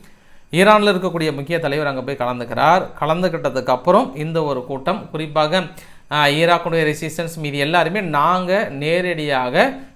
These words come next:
எமினி ஹவுதிகளுக்கு சப்போர்ட் பண்றோம். காரணம் என்னவென்றால், நேற்று அமெரிக்கா நடத்திய தாக்குதல்ல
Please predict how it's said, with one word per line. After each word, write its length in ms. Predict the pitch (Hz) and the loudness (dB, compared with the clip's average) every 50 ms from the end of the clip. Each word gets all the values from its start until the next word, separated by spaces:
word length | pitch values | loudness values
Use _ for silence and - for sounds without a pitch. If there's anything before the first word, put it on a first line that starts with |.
| - - - - | -20 -20 -12 -6
எமினி 380 | - 156 165 180 190 190 180 170 | -4 -2 0 0 0 2 2 2
ஹவுதிகளுக்கு 560 | 156 143 139 135 127 131 135 127 139 156 175 - | 2 0 0 -2 -4 -4 -6 -6 -6 -6 -6 -4
சப்போர்ட் 320 | - 123 113 - - 143 120 - | -4 -6 -6 -6 -10 -8 -6 -6
பண்றோம். 300 | 123 113 - - - - | -6 -6 -6 -8 -8 -4
காரணம் 420 | - 135 139 156 175 180 180 170 | 0 2 2 2 2 0 -2 -6
என்னவென்றால், 760 | 165 165 170 175 175 175 170 170 202 196 151 131 127 147 160 - - - - - - | -6 -6 -4 -4 -4 -4 -2 2 2 4 4 2 0 -2 -6 -12 -16 -20 -20 -10 -2
நேற்று 480 | 139 147 175 196 190 190 190 220 214 | 2 2 2 2 2 0 0 2 2
அமெரிக்கா 460 | 185 147 160 180 190 190 196 190 196 185 | 4 4 4 2 2 0 0 0 -2 -2
நடத்திய 360 | 180 175 165 165 165 165 151 160 | -2 -4 -8 -6 -6 -6 -4 -2
தாக்குதல்ல 760 | 151 139 151 151 170 165 156 147 139 131 120 120 131 156 | 0 0 0 -2 -4 -4 -4 -4 -4 -2 0 0 0 0